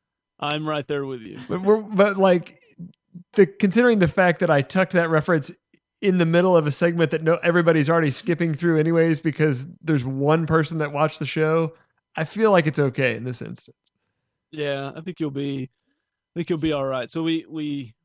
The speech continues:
Speaker 1: get closer to the end. Now we've had the, uh,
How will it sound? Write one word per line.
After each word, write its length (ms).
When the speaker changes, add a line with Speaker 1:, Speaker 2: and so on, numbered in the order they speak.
Speaker 1:
get 120
closer 380
to 80
the 180
end. 400
Now 220
we've 200
had 380
the, 320
uh, 440